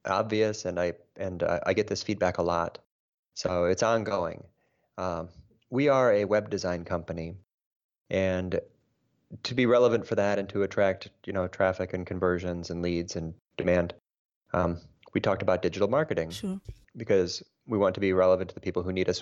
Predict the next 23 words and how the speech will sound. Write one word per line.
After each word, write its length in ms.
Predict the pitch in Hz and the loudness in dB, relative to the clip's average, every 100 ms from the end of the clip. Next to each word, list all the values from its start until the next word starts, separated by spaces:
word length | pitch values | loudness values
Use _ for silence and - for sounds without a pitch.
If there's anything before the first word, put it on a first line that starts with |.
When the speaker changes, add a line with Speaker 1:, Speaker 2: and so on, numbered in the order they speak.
| - | -2
Speaker 1:
when 100 | 92 | 0
they 80 | 87 | 0
need 160 | 90 | 2
web 140 | 87 139 | 2 2
design. 420 | 101 87 87 87 - _ _ _ - | 2 2 0 -2 -14 _ _ _ -8
If 120 | 104 | -2
we 80 | 107 | 0
just 220 | - - | 0 -2
talked 160 | 113 | -2
about 160 | - 92 | 2 2
web 160 | 101 113 | 2 0
design, 320 | 92 90 87 | -2 -4 -4
probably 420 | - 101 90 95 | -6 -8 -6 -6
the 100 | 90 | -4
only 180 | 92 90 | -4 -4
people 240 | 95 - | -6 -6
who 100 | 90 | -4
listened 460 | 90 92 - 87 87 | -2 -2 -2 -8 -4
would 160 | 90 | -6
be 140 | 80 82 | -4 0
web 200 | 92 - | 2 2
designers. 380 | 87 82 80 82 | 0 0 -2 -4
Speaker 2:
Sure. 200 | 202 | -8